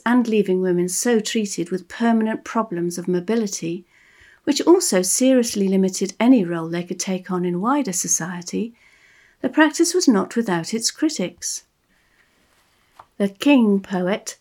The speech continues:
Yuan Mei, seventeen sixteen to seventeen ninety-seven C E, was one notable figure who was publicly against foot binding, and Confucian scholars remained unimpressed,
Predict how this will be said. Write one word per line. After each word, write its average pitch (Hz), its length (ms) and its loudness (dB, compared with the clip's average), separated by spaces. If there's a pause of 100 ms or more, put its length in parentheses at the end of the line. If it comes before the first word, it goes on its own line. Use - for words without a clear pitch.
(180)
Yuan 196 500 4
Mei, 190 400 0 (320)
seventeen 208 600 0
sixteen 190 720 -2
to 196 100 -6
seventeen 196 540 -2
ninety-seven 180 720 -2
C - 340 -2
E, 180 340 -2 (380)
was 202 160 0
one 208 220 4
notable 240 460 2
figure 175 460 -4 (320)
who 262 120 0
was 262 140 0
publicly 320 520 0
against 285 600 2
foot 185 260 -8
binding, 170 600 -4 (500)
and 190 240 2
Confucian 196 640 2
scholars 185 560 -2
remained 190 440 2
unimpressed, 208 920 -2